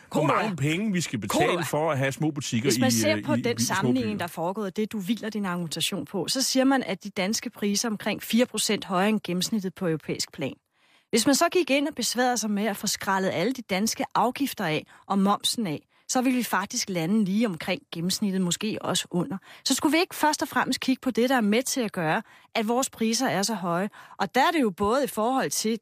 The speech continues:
Speaker 1: øh, direkte afgifter, skatter og afgifter, momsen, men også i forhold til al den miljølovgivning, der er i forhold til at producere varerne.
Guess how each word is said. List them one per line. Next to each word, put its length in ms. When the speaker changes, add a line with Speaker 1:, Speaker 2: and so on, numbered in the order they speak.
Speaker 1:
øh, 200
direkte 560
afgifter, 520
skatter 440
og 140
afgifter, 400
momsen, 420
men 160
også 260
i 20
forhold 380
til 260
al 220
den 140
miljølovgivning, 880
der 60
er 120
i 40
forhold 280
til 100
at 40
producere 680
varerne. 400